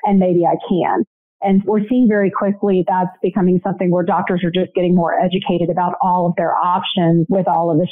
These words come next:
shifts occurring across the country. I think it's a lot of the themes we just talked about, along with what Stephen said. The volumes of patients are going up, the reimbursement is going down. Ambulatory surgery centers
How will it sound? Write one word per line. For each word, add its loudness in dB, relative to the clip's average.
shifts -4
occurring 0
across -2
the -2
country. -4
I -2
think 0
it's -14
a -2
lot 2
of 2
the 2
themes 2
we 0
just -4
talked -2
about, 0
along 2
with 0
what -2
Stephen 2
said. 0
The 0
volumes 2
of -2
patients 0
are -2
going 0
up, 2
the -2
reimbursement 2
is 0
going 2
down. 0
Ambulatory 0
surgery 0
centers 2